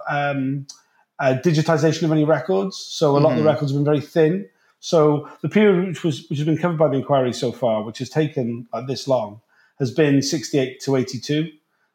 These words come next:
Speaker 1: Um, the amount of, uh, of, of material for that time period is much less than later periods.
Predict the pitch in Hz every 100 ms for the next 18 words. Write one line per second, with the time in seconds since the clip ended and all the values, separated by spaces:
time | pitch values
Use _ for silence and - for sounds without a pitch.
0 | _ 139 131 123 131 - 151 160 151 135
1 | - - 160 - 139 120 127 - 135 139
2 | 139 202 196 156 131 - - 131 113 120
3 | 113 113 120 156 123 156 139 - 139 139
4 | 98 - 120 131 127 104 120 113 104 113
5 | -